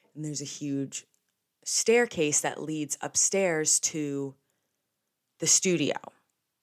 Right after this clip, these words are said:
which I don't really know. <sighs> The studio is basically, like,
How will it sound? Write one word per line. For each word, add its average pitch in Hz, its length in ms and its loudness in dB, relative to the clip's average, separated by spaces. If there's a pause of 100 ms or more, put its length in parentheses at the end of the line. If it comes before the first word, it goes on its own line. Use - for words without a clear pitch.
(580)
which - 760 -4
I - 80 -8
don't 185 160 -4
really 254 200 2
know. 165 340 2 (880)
<sighs> - 80 2 (1120)
The 202 80 4
studio 339 520 6
is 240 80 4
basically, 214 420 4
like, 160 320 -2